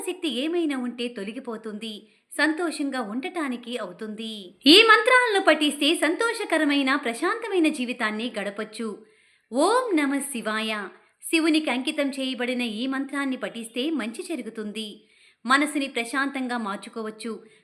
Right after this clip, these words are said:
కర్మ అడ్డంకుల్ని తొలగించవచ్చు. గ్రహదోషాలను తొలగించే శక్తి కూడా ఈ మంత్రానికుంది. కాబట్టి ఓం నమ శివాయ మంత్రాన్ని జపిస్తూ ఉండండి.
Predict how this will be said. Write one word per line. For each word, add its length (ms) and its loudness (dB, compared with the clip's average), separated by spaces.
కర్మ 320 4
అడ్డంకుల్ని 580 -4
తొలగించవచ్చు. 840 -8
గ్రహదోషాలను 840 0
తొలగించే 460 -6
శక్తి 320 -12
కూడా 300 -6
ఈ 60 -6
మంత్రానికుంది. 840 -6
కాబట్టి 440 4
ఓం 140 -2
నమ 140 -6
శివాయ 420 -4
మంత్రాన్ని 640 -6
జపిస్తూ 460 -10
ఉండండి. 520 -8